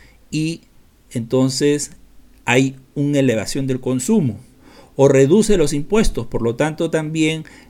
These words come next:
las personas, las, la-, las empresas van a tener mayor liquidez para incrementar el consumo. Por eso se dice que, que cuando el gobierno aumenta los gastos, genera,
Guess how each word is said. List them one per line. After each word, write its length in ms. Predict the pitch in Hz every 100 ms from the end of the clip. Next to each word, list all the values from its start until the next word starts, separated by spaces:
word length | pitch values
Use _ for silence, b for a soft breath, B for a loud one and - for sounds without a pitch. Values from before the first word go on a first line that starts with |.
| B
las 160 | 127 -
personas, 800 | 139 120 151 147 143 143 151 -
las, 300 | 120 98 -
la-, 340 | 104 98 98
las 240 | 98 95 -
empresas 580 | 107 139 165 135 127 -
van 160 | 123
a 80 | 127
tener 380 | 113 117 120 123
mayor 300 | 104 110 131
liquidez 600 | 139 147 143 135 131 135 B B B -
para 320 | 190 180 165
incrementar 580 | 160 131 113 107 113 120
el 140 | 117 -
consumo. 500 | 95 - 110 85 -
Por 160 | 113
eso 160 | 131 147
se 120 | 147
dice 340 | 139 143 - 147
que, 160 | 143
que 140 | 101 120
cuando 340 | - 98 95
el 140 | 98
gobierno 480 | 92 104 147 151 147
aumenta 340 | 147 151 147 147
los 160 | 139
gastos, 480 | 151 131 - 147 - B B B
genera, 640 | - 240 190 143 131 143